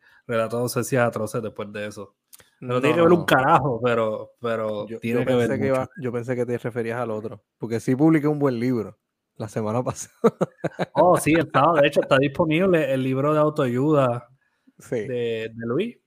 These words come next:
Speaker 1: eh, con un prólogo por Daniel Hanbif. Me gustó mucho, mano, de verdad que, que
Speaker 2: Daniel, Daniel Hanbif, si usted no lo sigue todavía, vaya a Twitter, que de hecho Daniel Hanbif creo que está viajando tanto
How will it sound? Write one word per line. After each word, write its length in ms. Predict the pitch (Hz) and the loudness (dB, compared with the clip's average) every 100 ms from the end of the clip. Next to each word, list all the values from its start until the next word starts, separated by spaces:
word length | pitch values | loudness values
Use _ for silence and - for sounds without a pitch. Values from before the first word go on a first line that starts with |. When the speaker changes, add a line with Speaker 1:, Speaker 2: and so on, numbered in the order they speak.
| _ | _
Speaker 1:
eh, 380 | - 110 104 104 _ | -10 -8 -8 -12 _
con 140 | 117 | -6
un 240 | 110 113 117 | -6 -6 -6
prólogo 480 | 131 139 135 131 123 | -2 0 0 0 -2
por 400 | 120 117 107 107 | -4 -4 -8 -6
Daniel 300 | 113 113 110 | -4 -2 -2
Hanbif. 460 | 123 113 139 175 135 | -4 -2 -4 -6 -6
Me 120 | 117 | -4
gustó 220 | 113 139 | -4 -4
mucho, 340 | 156 160 - 131 | -6 -6 -6 -4
mano, 260 | 156 143 | -4 -4
de 60 | 120 | -2
verdad 220 | 110 113 | -2 -2
que, 200 | 127 120 - | -4 -6 -6
que 120 | 127 | -2
Speaker 2:
Daniel, 680 | 113 110 113 120 131 135 135 | -2 -2 -6 -6 -4 -6 -8
Daniel 400 | 139 120 127 139 | -6 -4 -4 -2
Hanbif, 460 | 190 160 170 180 - | -2 0 0 0 -8
si 160 | - 135 | -12 -10
usted 240 | - 120 | -8 -6
no 100 | 131 | -4
lo 160 | 160 180 | -2 -4
sigue 320 | - 156 165 | -4 -2 -2
todavía, 460 | 151 143 131 139 143 | -2 -4 -2 0 0
vaya 260 | 120 139 | 0 -2
a 60 | 139 | -4
Twitter, 560 | - 131 127 113 117 _ | -2 -2 -2 -6 -10 _
que 120 | 123 | -6
de 80 | 131 | -6
hecho 180 | 156 151 | -2 0
Daniel 260 | 127 123 | 0 -2
Hanbif 280 | 139 143 156 | -4 -4 -4
creo 160 | - 139 | -2 -2
que 80 | 156 | -2
está 200 | - 156 | -2 -2
viajando 500 | 156 135 139 151 147 | -2 -2 -4 -4 -2
tanto 500 | 156 156 135 117 | -2 -2 -6 -8